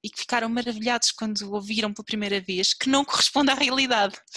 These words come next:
Pelo menos <laughs> eu ainda estou para encontrar o primeiro que gostou de ouvir e que eu explico aos pais que isso é normal, porque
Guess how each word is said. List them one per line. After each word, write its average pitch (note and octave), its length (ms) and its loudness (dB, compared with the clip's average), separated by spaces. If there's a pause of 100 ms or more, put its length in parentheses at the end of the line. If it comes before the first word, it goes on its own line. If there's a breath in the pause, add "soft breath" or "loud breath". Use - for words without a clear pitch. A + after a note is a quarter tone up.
(380 loud breath)
Pelo C4+ 120 2
menos C#4+ 340 4
<laughs> C4+ 600 -2
eu C4+ 140 4
ainda C#4+ 140 4
estou D4 240 2
para - 140 0
encontrar D4+ 440 2
o C4 80 -2
primeiro C4 400 2
que - 140 -16
gostou C4 360 2
de B3 100 -2
ouvir A#3 340 -2 (260)
e G#3+ 80 -10
que - 120 -4
eu A#3 40 4
explico - 380 0
aos A#3+ 160 2
pais F#3+ 280 2
que - 160 -10 (160)
isso - 220 0
é C4+ 40 2
normal, A3+ 600 0
porque - 520 -10